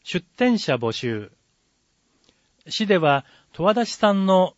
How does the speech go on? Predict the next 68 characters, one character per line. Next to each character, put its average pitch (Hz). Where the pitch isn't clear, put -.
農 175
林 214
水 196
産 202
物 170
を 143
活 147
用 160
し -
た 151
商 208
品 135
の 101
販 233
路 208
開 190
拓 135
を 110
支 156
援 175
す -
る 143
た 127
め、 120
令 202
和 202
七 -
年 156
二 127
月 208
に 175
開 165
催 160
す -
る 151
十 151
和 214
田 226
産 226
品 165
商 202
談 202
会 139
へ 120
出 -
店 208
す 202
る 185
事 165
業 202
者 151
を 151
募 131
集 127
し -
ま 120
す。 -
時、 160
令 220
和 175
七 -
年 127
二 135
月 196
四 160
日 139
火 135
曜。 117